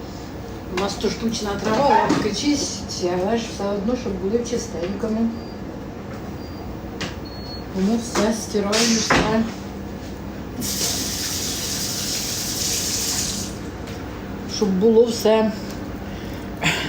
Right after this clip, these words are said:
як ото кажуть, все чисто, все якраз, все туге, як ремінь, все як у моєї сестри.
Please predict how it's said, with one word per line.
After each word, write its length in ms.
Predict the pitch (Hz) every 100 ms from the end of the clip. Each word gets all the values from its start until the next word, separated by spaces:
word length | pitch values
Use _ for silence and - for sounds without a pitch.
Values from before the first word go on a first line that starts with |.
| 180
як 200 | 180 180
ото 180 | 175 170
кажуть, 400 | - 170 160 - - - - - - - -
все 180 | -
чисто, 380 | 190 - 226 -
все 220 | 180 -
якраз, 540 | 196 185 208 233 233 - - - - - - - - - - - - - - -
все 220 | - -
туге, 300 | 175 185 185
як 200 | 185 175
ремінь, 460 | 185 220 220 202 180 -
все 180 | - 196
як 200 | 190 185
у 40 |
моєї 260 | 180 180 180
сестри. 500 | 165 175 - 170